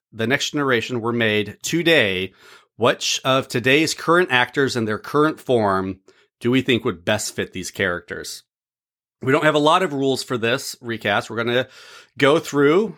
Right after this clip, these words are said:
We, uh, previously randomly decided who would go first, which is gonna be Rob.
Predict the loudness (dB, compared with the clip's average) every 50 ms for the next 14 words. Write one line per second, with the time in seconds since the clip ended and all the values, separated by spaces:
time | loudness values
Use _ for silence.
0 | _ -4 -2 0 2 2 4 4 4 4 2 2 0 -2 -4 -4 -4 -2 -2 -2
1 | -2 -2 -2 -2 0 2 2 2 2 2 0 0 -2 0 0 0 0 0 0 -2
2 | -4 -4 -2 0 0 0 0 0 0 0 0 0 -2 -4 -6 -6 -6 -4 -4 -4
3 | -2 -2 -2 0 0 0 0 2 4 4 4 4 4 2 0 -4